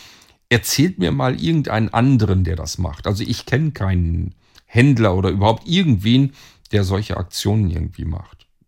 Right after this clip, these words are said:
Ich find das total klasse, dass wir das bei Blinzeln tun dürfen, tun können. Das macht nämlich Spaß. Es macht mir eigentlich nicht so viel Spaß,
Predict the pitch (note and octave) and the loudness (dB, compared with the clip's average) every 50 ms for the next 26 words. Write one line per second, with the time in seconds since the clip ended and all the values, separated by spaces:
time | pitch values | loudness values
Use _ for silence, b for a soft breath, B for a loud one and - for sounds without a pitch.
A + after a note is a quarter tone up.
0 | _ _ - G#2 - - D3+ C3 A#2+ G#2+ - - G#2+ F#2 - D#2+ F2+ - - G2+ | _ _ -8 -6 -4 -2 0 0 0 0 0 -2 -4 -2 -2 -2 -2 0 0 0
1 | A2+ - A#2+ A2 G#2+ B B B B B - F#2+ - - G2+ F#2+ G2+ F#2+ - - | 0 2 0 -2 -2 B B B B B -6 -4 -2 0 0 0 0 -2 -4 -4
2 | - F#2+ F2+ E2 F#2 A2 B2+ B2 - A2 G2+ F#2+ F2+ - - D#3+ D#3 B2+ G#2 F#2 | -2 -2 0 2 4 4 2 2 2 2 0 0 0 0 2 4 4 4 4 4
3 | E2+ D#2+ - G#2+ A#2+ D3+ D3+ - - A2 F#2 - - A2+ A2 G2 - - G2+ F#2+ | 2 0 2 2 2 2 2 0 -2 -4 -4 -2 -2 -2 -2 -2 -2 -2 0 0
4 | F2 D#2+ D#2+ B B B B B B B B B B B B G#2 - D3 D#3+ D#3+ | 0 0 -4 B B B B B B B B B B B B -2 0 2 0 0
5 | - - D#3 C#3 C3+ B2+ - - - - - A2 F#2 E2+ E2 - - - - - | 0 -2 -2 0 0 0 -2 -4 -6 -4 -2 -2 -2 -2 -6 -6 -8 -10 -10 -6
6 | - G#2+ - - - - - - - D3+ - - - D#3+ - - C#3 C3+ C3 C3 | -6 -4 -2 -4 -4 -6 -6 -4 -4 -4 -4 -4 -4 -4 -4 -2 -2 -2 0 0
7 | C#3+ C#3+ - C#3 B2+ - G#2 F2+ - - - A2 A2+ C3 D3+ D3 - - | -2 -2 -4 -6 -4 -4 -4 -4 -4 -4 -2 -2 0 0 -2 -2 -4 -8